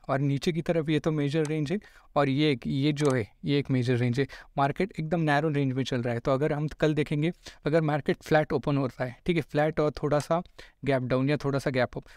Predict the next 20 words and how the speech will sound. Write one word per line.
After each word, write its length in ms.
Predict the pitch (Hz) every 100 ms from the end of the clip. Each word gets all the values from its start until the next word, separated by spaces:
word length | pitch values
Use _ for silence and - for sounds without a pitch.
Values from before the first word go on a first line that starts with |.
| _ -
तो 80 |
अगर 300 | - 165 190
इसी 300 | 208 175 -
रेंज 200 | 220 202
में 100 | 185
मार्केट 380 | 180 151 143 160
ओपन 240 | 143 156 139
होता 200 | 131 139
है 120 | 185 - _ _ _
और 120 | 143 147
फ्लैट 340 | - 160 175
ओपन 220 | 156 175
होके 200 | 160 -
अगर 300 | 170 160 196 _ -
निकल 340 | 151 160 220 202
जाता 260 | 160 -
है 100 | 127
यहाँ 220 | 123 123 135
पे, 200 | 120 98 _ _ - _ _ _ -
तो 320 | 151 160